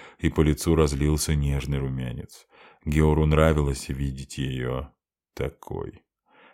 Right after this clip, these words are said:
Обычно у девушек такие лица, когда... Он откашлялся,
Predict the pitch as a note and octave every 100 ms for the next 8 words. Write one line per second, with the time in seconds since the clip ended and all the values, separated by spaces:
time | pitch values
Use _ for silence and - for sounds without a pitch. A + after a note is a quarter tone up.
0 | _ C#2+ C#2 C#2 D2+ - C#2+ C#2 C2+ D2
1 | C#2 - C#2 - C#2 - C#2 C2+ C2 C2+
2 | D2 - C2+ - - A#1+ B1 B1+ D2+ A#1
3 | A1+ G#1 - _ _ _ _ _ _ _
4 | _ _ _ _ _ _ _ D#2 D2+ D2
5 | - F2 D2 - C2+ B1+ - -